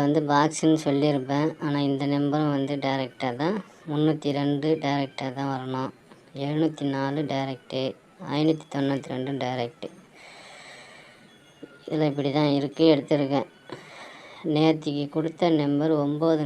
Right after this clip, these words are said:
நாலுன்ற ஒரு நம்பர் வந்து ரெகுலர் சார்ட்ல இதுல வந்து ஃபர்ஸ்ட் நம்பர் இருக்கு. அந்த நம்பர்ல தான் ப்ளஸ் பண்ணி எடுத்திருக்கோம் ரெண்டு.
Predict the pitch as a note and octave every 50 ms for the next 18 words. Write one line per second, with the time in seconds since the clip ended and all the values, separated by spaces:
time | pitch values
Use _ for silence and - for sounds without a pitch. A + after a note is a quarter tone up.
0 | C#3+ C#3+ C3+ C3+ C#3 C#3 C#3 C#3 B2+ C#3 C3+ C3+ C3 C3 C3 C3 C3 C3+ C3+ C3+
1 | D3 C#3+ C3+ C3 B2+ C3 C3 D3+ E3 F#3 G3 - - - - - - - - -
2 | - - - - - - - - D#3 D3 C#3 C#3+ D#3+ D#3+ D#3 D#3 D#3 - C#3 C3+
3 | C3 C3 C#3+ C#3+ D#3 F3 F#3+ F3 D3 C#3+ C#3+ C#3 C3+ C#3 C#3 C3+ C3+ C#3+ D3+ E3
4 | F#3 F#3 - - C3+ C#3 - - - - - F3+ E3+ E3 C#3+ C#3 C3 B2+ C3+ C3
5 | B2 A#2+ - C#3 C3+ C3 C3 C3 B2+ B2+ C3 C3 C3 C#3+ C3+ C#3 C#3 C#3 C3 D3+
6 | E3+ G3+ B3+ - - - - - - - - - - - - - - - - -
7 | - D3+ D3+ D3 D3 - - C#3 C3+ B2+ B2+ - - - A#2+ B2 - A#2+ A#2+ A#2+
8 | A#2+ A#2+ B2 A#2+ A#2 A#2+